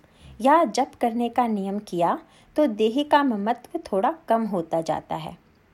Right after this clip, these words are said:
देह के सहवास से हम देह के होते हैं, नाम के सहवास से अर्थात नित्य नाम स्मरण करने से हम परमात्मा के हो जाएंगे।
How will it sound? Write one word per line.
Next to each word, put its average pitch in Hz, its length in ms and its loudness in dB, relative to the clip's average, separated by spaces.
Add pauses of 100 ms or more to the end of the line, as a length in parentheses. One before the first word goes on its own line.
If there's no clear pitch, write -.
(120)
देह 220 180 0
के 196 160 -6
सहवास 185 500 -2
से 247 380 -6 (340)
हम 277 160 0
देह 226 280 0
के 240 160 -4
होते 165 380 -6
हैं, 165 220 -12 (340)
नाम 185 260 -4
के 277 180 -2
सहवास 254 500 4
से 339 320 -2 (160)
अर्थात 233 460 0
नित्य 254 300 -2
नाम 180 260 -4
स्मरण 269 420 -2
करने 165 320 -4
से 214 340 -6 (300)
हम 339 240 0
परमात्मा 185 520 -2
के 214 160 -8
हो 170 160 -8
जाएंगे। 147 460 -8